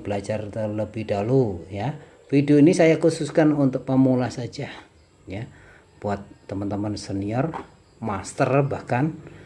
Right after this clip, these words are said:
eh, tidak saya <laughs> sarankan. Oke, terima kasih, matur suwun. Ini saya lama nggak upload video. Yang sudah like, terima kasih.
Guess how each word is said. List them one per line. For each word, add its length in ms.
eh, 360
tidak 360
saya 300
<laughs> 40
sarankan. 680
Oke, 400
terima 280
kasih, 240
matur 240
suwun. 480
Ini 520
saya 440
lama 280
nggak 480
upload 320
video. 280
Yang 320
sudah 240
like, 240
terima 240
kasih. 400